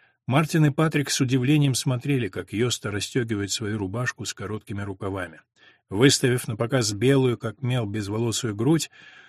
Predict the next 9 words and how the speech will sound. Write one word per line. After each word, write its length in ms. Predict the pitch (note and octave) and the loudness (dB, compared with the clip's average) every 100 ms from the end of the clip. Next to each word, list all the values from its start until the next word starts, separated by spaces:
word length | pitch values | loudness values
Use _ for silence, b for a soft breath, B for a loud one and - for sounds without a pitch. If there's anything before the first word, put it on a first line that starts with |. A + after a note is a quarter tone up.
| b b | b b
он, 180 | D#3+ F#3+ | 8 10
не 100 | F#3 | 12
говоря 320 | E3+ F3 F#3 | 12 10 10
ни 120 | E3+ | 8
слова, 560 | D#3 E3+ E3+ D3+ A#2+ - | 6 6 6 8 6 0
расстелил 500 | G#2 A2+ - A#2 C3 | -2 -2 0 2 4
рубашку 440 | A#2 A#2+ A#2 - G#2 | 2 0 -2 -2 -6
на 120 | G#2+ | -4
Йене 400 | A2+ C3+ A#2+ | 0 0 0